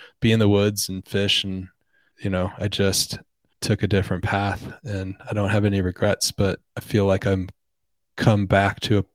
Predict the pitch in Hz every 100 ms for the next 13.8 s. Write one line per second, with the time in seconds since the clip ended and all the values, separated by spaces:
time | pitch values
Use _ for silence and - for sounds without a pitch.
0 | _ - 101 - 107 104 98 - - -
1 | - 98 98 92 90 - - 101 95 95
2 | 98 - 95 95 92 95 92 - _ _
3 | - - 107 98 98 92 - - - -
4 | - - 87 - - - - - - _
5 | - 151 139 - 131 117 104 107 107 107
6 | 107 101 - - 107 98 101 - - _
7 | - 110 107 98 101 - - _ _ -
8 | 123 113 101 _ _ - - 131 120 104
9 | - - _ _ _ - 117 107 139 120
10 | 107 98 107 98 - 98 107 104 107 104
11 | - 104 - 110 104 107 101 98 92 92
12 | 95 95 95 107 104 101 101 95 98 98
13 | - 98 - 95 92 92 90 98